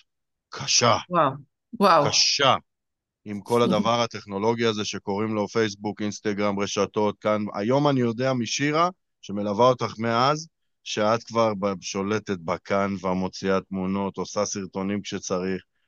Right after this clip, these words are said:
Speaker 1: את בפ-, ואת בפאזה אחרת לחלוטין. אני לא יכול להגיד שאת המייקל ג'ורדן של הטכנולוגיה,
Speaker 2: לא
Speaker 1: אוקיי?
Speaker 2: מתיימרת להיות המייקל
Speaker 1: כן,
Speaker 2: ג'ורדן.
Speaker 1: אבל,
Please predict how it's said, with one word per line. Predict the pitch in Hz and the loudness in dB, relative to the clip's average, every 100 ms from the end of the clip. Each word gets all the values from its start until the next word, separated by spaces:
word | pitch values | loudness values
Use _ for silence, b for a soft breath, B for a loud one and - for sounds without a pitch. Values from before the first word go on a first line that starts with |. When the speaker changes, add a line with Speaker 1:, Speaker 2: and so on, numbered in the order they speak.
| 95 | -8
Speaker 1:
את | 95 | -4
בפ-, | 95 - 113 104 | -4 0 2 2
ואת | 92 85 | 0 -2
בפאזה | 95 - 123 123 | -2 2 4 4
אחרת | 113 117 110 | 4 2 2
לחלוטין. | 95 101 98 95 85 b b | 0 -2 -2 -6 -8 b b
אני | 95 | 2
לא | 131 | 4
יכול | 147 143 | 6 6
להגיד | 127 131 | 6 4
שאת | 123 113 | 2 2
המייקל | 107 117 117 98 | 2 2 0 0
ג'ורדן | 113 110 101 | 0 0 -2
של | 104 | -2
הטכנולוגיה, | 95 87 98 113 156 104 95 - _ _ _ _ - | -2 -4 2 4 4 2 -4 -6 _ _ _ _ 0
Speaker 2:
לא | |
Speaker 1:
אוקיי? | 233 262 254 294 | 4 6 6 6
Speaker 2:
מתיימרת | 285 311 427 466 254 233 | 4 2 4 4 2 4
להיות | 220 196 202 | 4 4 4
המייקל | 190 185 175 | 2 6 6
Speaker 1:
כן, | 165 123 | 6 4
Speaker 2:
ג'ורדן. | 180 - _ 107 113 | -2 -12 _ 0 2
Speaker 1:
אבל, | 123 117 | 4 4